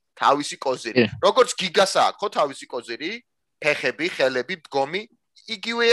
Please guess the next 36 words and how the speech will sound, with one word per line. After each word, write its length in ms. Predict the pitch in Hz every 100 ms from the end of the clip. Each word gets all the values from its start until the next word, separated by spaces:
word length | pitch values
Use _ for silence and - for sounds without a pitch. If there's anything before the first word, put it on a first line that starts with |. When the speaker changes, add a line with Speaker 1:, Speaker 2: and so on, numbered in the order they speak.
| 277
Speaker 1:
აქვს, 200 | 381 - - _ _ - _ _ -
იგივე 320 | 170 226 240 247 320
აქვს 120 | 185
რომას, 280 | 160 135 95 - _ _ _ _
გრაპლინგში, 720 | - 151 156 127 113 - - 92
რა. 100 | 151 233 - _ _ _ _ 349
და 80 | 311 - _ 113 135
Speaker 2:
მმ. 80 | 139 -
Speaker 1:
ი-, 220 | 254 262 262
იმას, 300 | 302 240 165 -
სტაროპოლისაც 880 | - 208 254 285 277 269 254 285 -
ქონდა 240 | 220 156 139
თავისი 300 | 139 135 -
კოზირი, 440 | 131 120 113 101 98 _ _ _
მაგრამ 220 | 156 139 123
ვერ 160 | 170 151 247
იხმარა, 440 | - 151 113 101 110
გაიგე? 640 | 117 113 170 175 151 131 _ _ _ _ _
ხო 160 | - 220
და 160 | 170 127 _ _
შენ 400 | - 277 277 220
თუ 40 | 175
ვერ 80 | 190
ხმარობ 480 | - 180 202 190 139
შენს 560 | - - 180 123 - 131
და 80 |
მე 120 | 131 165
ვხმარობ 560 | 147 139 143 131 110 _
ჩემს 560 | - 139 127 107 -
და 160 | 127 107
მერე 280 | 120 143 131
შენ 240 | 156 139
კიდე 240 | 147 135 127
პრეტენზიები 680 | 131 135 143 127 139 131 135
გაქვს 160 | 123
და 100 | -